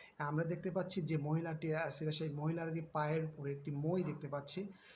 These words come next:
আর যে বাচ্চাটিকে আমরা ডামের মধ্যে দেখছিলাম সে দেখছি সেই মই বয়েই উপরের দিকে উঠছে। তো অসম্ভব সুন্দর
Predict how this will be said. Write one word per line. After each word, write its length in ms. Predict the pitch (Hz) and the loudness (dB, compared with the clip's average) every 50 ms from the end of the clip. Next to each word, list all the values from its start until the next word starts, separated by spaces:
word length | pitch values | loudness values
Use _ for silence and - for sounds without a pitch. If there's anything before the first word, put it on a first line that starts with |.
| - - - | -18 -6 -2
আর 160 | 165 156 156 | 0 2 4
যে 120 | 151 190 175 | 4 4 4
বাচ্চাটিকে 640 | 156 180 180 175 180 - 190 185 185 185 180 196 | 6 4 4 4 4 0 0 2 2 0 2 2
আমরা 200 | 185 180 180 170 | 2 4 2 2
ডামের 340 | 143 151 147 156 170 180 175 | 2 2 2 4 4 2 2
মধ্যে 240 | 180 175 156 175 160 | 0 -2 -2 0 -2
দেখছিলাম 400 | 170 156 - - 175 170 170 160 | -2 -2 -2 -4 -4 -2 -2 -2
সে 160 | - 170 160 | -2 -2 -2
দেখছি 340 | 156 160 156 - - 165 151 | -2 -2 -2 -2 -4 -2 -2
সেই 360 | - - 196 196 202 190 175 | 0 2 4 4 4 4 4
মই 360 | 156 156 156 165 165 165 156 | 2 2 2 2 2 2 0
বয়েই 380 | 147 147 160 190 202 180 151 - - - - - - | 0 2 2 2 2 2 0 -4 -10 -16 -18 -10 -8
উপরের 320 | 180 156 185 180 175 165 151 | -4 0 0 2 2 2 2
দিকে 200 | 156 156 151 151 | 2 2 4 4
উঠছে। 460 | 151 151 151 151 - - 196 - - - - - - - - - - - - - - _ - - - - - - - - - - - - - - - - - - - _ _ _ _ _ _ _ _ _ _ _ _ _ _ _ - _ - - _ - - - - - - - - _ _ - - - - - - - _ _ - - - - - - - - - - - - | 2 2 2 0 2 0 0 0 -2 -8 -14 -18 -20 -20 -20 -20 -20 -20 -20 -20 -20 _ -20 -20 -20 -20 -20 -20 -20 -20 -20 -20 -20 -20 -18 -18 -18 -18 -18 -20 -20 _ _ _ _ _ _ _ _ _ _ _ _ _ _ _ -20 _ -20 -20 _ -20 -20 -20 -20 -20 -20 -20 -20 _ _ -20 -20 -20 -20 -20 -20 -20 _ _ -20 -20 -20 -20 -20 -20 -20 -20 -20 -20 -10 -4
তো 60 | 170 | 0
অসম্ভব 520 | 156 160 156 - 233 233 233 240 202 151 - | 0 2 4 4 4 6 6 4 2 2 -2
সুন্দর 500 | - - 175 165 165 175 180 180 156 | -2 0 0 2 2 2 0 0 -2